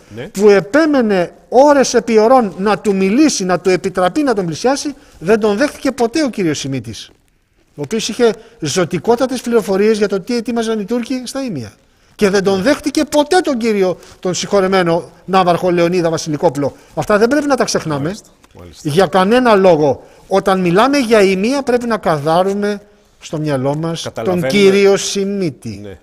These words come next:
Speaker 1: Καταλαβαίνουμε πόσο μεγάλη θεατρική παράσταση ήταν εκείνη που έλαβε χώρα τότε, το ενενήντα έξι,
Speaker 2: Οπότε,
Speaker 1: έτσι.
Speaker 2: οπότε, για να μην
Speaker 1: Από
Speaker 2: μακρηγορούμε.
Speaker 1: πλευράς πολιτικής ηγεσίας, εννοώ.
Speaker 2: Ναι, σαφώς.
Speaker 1: Ναι.
Speaker 2: Οπότε, για να μην μακρηγορούμε,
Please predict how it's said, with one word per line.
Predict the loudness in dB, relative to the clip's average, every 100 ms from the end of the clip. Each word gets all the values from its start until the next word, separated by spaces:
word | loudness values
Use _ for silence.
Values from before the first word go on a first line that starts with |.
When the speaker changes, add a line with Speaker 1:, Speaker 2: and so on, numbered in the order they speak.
| _
Speaker 1:
Καταλαβαίνουμε | -14 -8 -8 -8 -12
πόσο | -8 -8 -8 -8 -8
μεγάλη | -8 -8 -8
θεατρική | -10 -10 -14
παράσταση | -10 -8 -8 -10 -16
ήταν | -14 -12
εκείνη | -12 -14 -16 -14
που | -14 -14 -14 -16 -18 -18 -20 -20 -20 -20 _ _ _
έλαβε | -10 -10
χώρα | -10 -8 -8
τότε, | -8 -12 -12
το | -16
ενενήντα | -16 -8 -2
έξι, | 0 4
Speaker 2:
Οπότε, | 4 4 0 0
Speaker 1:
έτσι. | -2 -4
Speaker 2:
οπότε, | -2 0 0
για | -2 0
να | -2
μην | -2
Speaker 1:
Από | -2
Speaker 2:
μακρηγορούμε. | -2 0 0
Speaker 1:
πλευράς | 2 0 -2
πολιτικής | -8 -10 -8 -10
ηγεσίας, | -8 -10 -8 -8 -10 -10
εννοώ. | -4
Speaker 2:
Ναι, | -2 -2 -4 -16
σαφώς. | -12 -10 -4 -6 -6 -20 _ _ -20
Speaker 1:
Ναι. | -14
Speaker 2:
Οπότε, | -8 0 0 2
για | 0
να | 0
μην | 0
μακρηγορούμε, | -2 -2 -2 -2 -2 -2